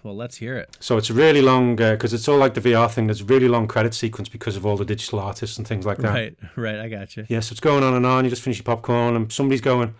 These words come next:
Speaker 2: "Is there any, is there a post-credit scene?" And you're going, "Yes, yes, there is." And then suddenly comes up, "The two technicians watched the readout from Shaw's test. Looks like he passed the simulation and the commands have bedded in nicely," said one of them.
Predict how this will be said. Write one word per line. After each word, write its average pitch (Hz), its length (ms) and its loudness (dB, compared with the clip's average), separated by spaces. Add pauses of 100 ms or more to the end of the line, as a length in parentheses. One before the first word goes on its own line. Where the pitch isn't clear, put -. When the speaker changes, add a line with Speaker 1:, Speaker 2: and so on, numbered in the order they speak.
(100)
Speaker 2:
"Is 160 140 -10
there 175 80 2
any, 185 300 2
is 160 100 -8
there 165 100 -2
a 165 40 -2
post-credit 190 500 2
scene?" 196 380 -12 (300)
And 120 120 -10
you're 113 40 -10
going, 123 300 -4
"Yes, 113 320 -6
yes, 101 180 -16
there 85 140 -20
is." 82 200 -20 (720)
And 120 100 -4
then 120 80 -2
suddenly 117 220 -10
comes 113 240 -4
up, 110 160 -4 (880)
"The 113 80 -10
two 202 160 0
technicians 180 640 0
watched 170 240 -4
the 160 80 -4
readout 156 320 0
from 113 160 -10
Shaw's 123 320 -6
test. - 400 -8 (160)
Looks 208 180 -6
like 220 140 -2
he 180 60 -8
passed 208 240 -4
the 190 40 -8
simulation 202 840 0
and 147 100 -10
the 147 60 -10
commands 190 340 0
have 147 120 -6
bedded 180 260 0
in 185 100 0
nicely," 175 380 -2
said 113 160 -12
one 110 140 -4
of 98 60 -10
them. 85 140 -16